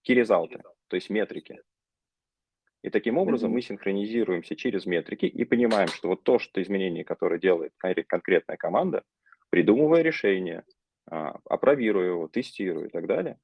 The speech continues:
Speaker 1: оно действительно повлияет на вот этот более высокоуровневый результат.
Speaker 2: Мгм.
Speaker 1: И вот
Speaker 2: Да,
Speaker 1: здесь
Speaker 2: понятно.
Speaker 1: возникает на самом деле мотивация,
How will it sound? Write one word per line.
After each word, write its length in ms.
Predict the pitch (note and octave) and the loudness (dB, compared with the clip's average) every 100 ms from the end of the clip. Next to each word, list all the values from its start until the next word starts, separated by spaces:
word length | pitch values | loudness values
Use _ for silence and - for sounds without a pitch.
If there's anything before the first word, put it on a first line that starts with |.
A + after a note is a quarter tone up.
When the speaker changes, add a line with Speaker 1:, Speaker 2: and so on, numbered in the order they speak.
| _ | _
Speaker 1:
оно 200 | G#2+ G#2+ | -2 0
действительно 440 | F#2 - E3+ F#3+ G2+ | -2 -2 -4 -2 -4
повлияет 640 | E2 E2+ F2 A2 B2+ - | -2 0 2 2 0 -4
на 160 | F2 | -6
вот 220 | F#2+ D#2+ G2+ | -4 -4 -6
этот 120 | - | -6
более 240 | E2 F2+ F2+ | -2 0 0
высокоуровневый 560 | D#2+ - E2+ E2+ D#2+ D#2+ | -4 -4 -4 -4 -6 -8
результат. 360 | D#2 - - - _ _ _ _ _ _ | -8 -6 -6 -8 _ _ _ _ _ _
Speaker 2:
Мгм. 420 | A3+ A3+ A3 A3 - _ _ - - - - _ | -4 -2 -4 -8 -12 _ _ -20 -18 -18 -20 _
Speaker 1:
И 80 | A#2+ | 8
вот 140 | B2 | 10
Speaker 2:
Да, 20 | B2 | 10
Speaker 1:
здесь 200 | F3+ C4 | 6 4
Speaker 2:
понятно. 0 | |
Speaker 1:
возникает 460 | A3+ - C3 A#2 | 2 0 -2 -4
на 80 | G2+ | -6
самом 240 | - G#2+ | -4 -4
деле 220 | G2+ F#2 - | 0 -2 -4
мотивация, 640 | G#2+ G2+ G#2 E2+ - - | -8 -4 -4 -4 -8 -20